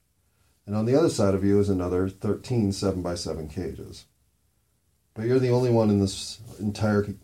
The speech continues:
room of seven-by-seven cages. And your mood is angry, 'cause you're locked up in this seven-by-seven cage. And then, lo and behold, six minutes from now,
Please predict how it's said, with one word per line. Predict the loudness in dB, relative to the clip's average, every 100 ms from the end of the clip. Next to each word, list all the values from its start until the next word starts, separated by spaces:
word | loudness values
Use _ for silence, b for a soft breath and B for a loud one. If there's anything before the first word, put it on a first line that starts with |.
| _ -14
room | -4 2 2 2 -4 -8 -10 _ -12
of | -10
seven-by-seven | -4 -2 0 0 -2 -6 -6
cages. | -8 -8 -10 -14 -18 -20 _ _ _ _ _ _ _ _ _ _ _ _
And | -4
your | 2
mood | 4 6 6 6 2 -6 _ _ _
is | -8 -4 -4 -6 -12 _
angry, | -4 0 0 -4 -12 _ _ _ _ _ _
'cause | -6
you're | 0
locked | 4 4 6
up | 6 4
in | 2
this | -2 0
seven-by-seven | 0 2 2 0 -2 -6 -4
cage. | -2 -4 -6 -16 -20 _ _ _ _ _ _ _ _ _ _ _ _ _ _
And | 0 6
then, | 8 6 4 0 -4
lo | 2 4
and | 4
behold, | 6 8 8 8 4 -4 _ -20 -20
six | -20 -20 -20 -14 -6 -4 2
minutes | 2 2
from | 0 -2
now, | -2 -4